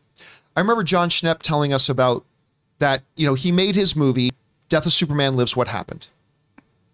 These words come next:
And he would say with, like, sadness in his eyes, see, these guys would come up to me at convention, whatever, say, "Oh man, I got your, I, I, uh, torrented your movie, man. It was so great." Like,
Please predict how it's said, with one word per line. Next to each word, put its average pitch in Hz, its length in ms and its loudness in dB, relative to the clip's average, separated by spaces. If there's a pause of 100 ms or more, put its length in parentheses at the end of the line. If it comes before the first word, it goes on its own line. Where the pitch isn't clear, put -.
(1160)
And 185 140 0
he 196 120 0
would 202 160 2
say 196 240 2
with, 170 280 0 (240)
like, 160 180 0
sadness 175 1080 0 (880)
in 160 80 2
his 127 180 2
eyes, - 340 -8 (680)
see, 247 160 0
these - 440 -2 (300)
guys 233 260 0
would 202 120 -2
come 214 180 -2
up 247 140 0
to - 120 -2
me 151 280 0
at 156 160 -2
convention, 185 420 -2
whatever, 180 220 0
say, 180 180 -4 (300)
"Oh 254 160 2
man, 269 340 0
I 202 60 -4
got 254 180 -2
your, 247 220 -2
I, 202 180 0
I, 208 120 0
uh, 208 280 2
torrented 254 420 -2
your 185 100 2
movie, 311 280 4
man. 196 300 0
It 302 40 2
was 277 120 0
so 320 240 2
great." 277 320 0
Like, 190 260 0